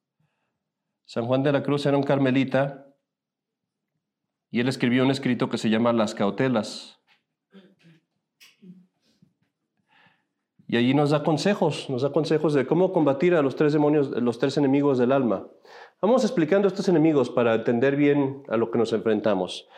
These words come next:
Cuando digo el mundo, no decimos, obviamente, no estoy diciendo la creación,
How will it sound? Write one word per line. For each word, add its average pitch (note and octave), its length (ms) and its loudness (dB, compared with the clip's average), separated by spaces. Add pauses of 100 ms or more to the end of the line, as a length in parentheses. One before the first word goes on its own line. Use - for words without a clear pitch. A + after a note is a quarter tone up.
(400)
Cuando D3+ 240 2
digo A3 220 4
el A3+ 60 2
mundo, G#3 320 4
no F#3 120 4
decimos, F3+ 440 2
obviamente, D3 720 2
no B2 80 -2
estoy C3+ 160 0
diciendo C3 320 0
la A2+ 160 0
creación, F#2 640 -2